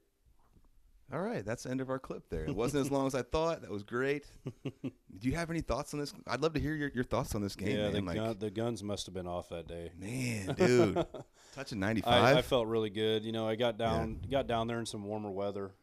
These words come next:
Speaker 2: You
Speaker 1: Yeah,
Speaker 2: know, and,
Speaker 1: feeling
Speaker 2: and
Speaker 1: good,
Speaker 2: I was
Speaker 1: loose,
Speaker 2: throwing
Speaker 1: strong.
Speaker 2: indoors here, and
Speaker 1: Yeah.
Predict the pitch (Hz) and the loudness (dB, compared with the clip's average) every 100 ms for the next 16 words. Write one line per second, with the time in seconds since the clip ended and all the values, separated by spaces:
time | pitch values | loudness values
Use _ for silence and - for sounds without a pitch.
0 | - 85 78 98 98 95 90 92 85 82 | -8 -2 0 0 -4 -8 -4 -2 0 2
1 | 92 101 87 95 113 113 95 107 104 101 | 2 2 2 2 0 0 2 0 -2 -4
2 | 104 101 95 98 95 98 95 82 - 90 | -4 -6 -8 -6 -6 -6 -8 -10 -14 -8
3 | 87 | -8